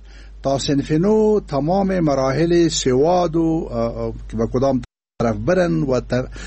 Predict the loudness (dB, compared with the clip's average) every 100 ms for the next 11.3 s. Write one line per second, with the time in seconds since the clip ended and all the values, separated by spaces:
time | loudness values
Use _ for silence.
0 | -14 -2 0 2 0 0 0 0 0 0
1 | 0 0 -2 -6 -6 -6 -6 -4 -4 -2
2 | 0 2 4 2 0 -2 -2 -2 -2 -2
3 | 0 0 0 0 0 0 2 2 0 -2
4 | -6 -6 -2 0 0 -2 -2 -2 0 0
5 | 0 2 2 2 0 -4 -2 -2 -2 -2
6 | -2 -2 -2 -2 -4 -8 -12 -4 2 2
7 | 2 0 2 2 2 2 2 4 4 2
8 | 0 0 2 2 2 0 0 -8 -18 -20
9 | -20 -20 -6 0 2 4 2 2 0 0
10 | 0 0 0 0 0 0 0 0 0 0
11 | -2 -2 -4